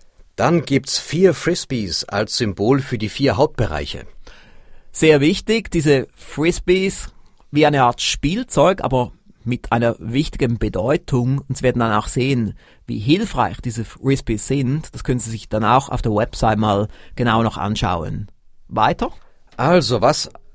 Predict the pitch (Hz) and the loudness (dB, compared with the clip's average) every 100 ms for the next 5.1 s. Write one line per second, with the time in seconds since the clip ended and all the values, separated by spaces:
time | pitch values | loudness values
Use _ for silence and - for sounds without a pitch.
0 | - 107 127 147 147 131 - 117 131 - | -8 0 0 2 0 0 0 -2 -2 0
1 | 120 135 120 104 95 104 101 - 95 95 | -2 0 -2 -2 0 0 0 -6 -4 -4
2 | - - - - - 160 143 147 117 110 | -4 -8 -10 -16 0 4 4 2 -2 -4
3 | - - 123 123 165 - 123 117 143 135 | -12 -6 2 4 4 2 0 2 2 -2
4 | - 123 117 104 95 - 110 143 269 - | -4 -6 -4 -6 -8 -6 -2 -2 -4 -6
5 | - | -12